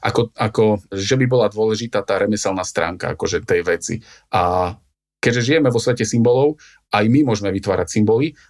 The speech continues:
a môžeme tie komiksy v podstate úplne jednoducho vytvárať a nemusíme sa hanbiť za to, že ja neviem kresliť, alebo ja neviem, čo, čo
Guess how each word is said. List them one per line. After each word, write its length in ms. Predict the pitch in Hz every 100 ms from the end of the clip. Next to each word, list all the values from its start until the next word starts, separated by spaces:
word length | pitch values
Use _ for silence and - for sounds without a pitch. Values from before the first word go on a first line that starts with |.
| -
a 80 |
môžeme 400 | 98 123 156 147
tie 160 | 127 95
komiksy 640 | 123 123 120 - 113 107
v 300 | - _ - -
podstate 320 | 123 139 -
úplne 320 | 147 165 143
jednoducho 640 | 120 120 120 120 113 87
vytvárať 800 | 98 113 110 117 117 127 - -
a 100 | -
nemusíme 320 | 110 123 127 110
sa 320 | 110 92 80
hanbiť 380 | - - 104 101 95
za 60 |
to, 80 | -
že 80 | 87
ja 80 | 85
neviem 220 | 92 85
kresliť, 320 | - 85 90
alebo 220 | 87 87 92
ja 80 | 90
neviem, 300 | 92 85 85 - - -
čo, 160 | 113 104
čo 160 | 110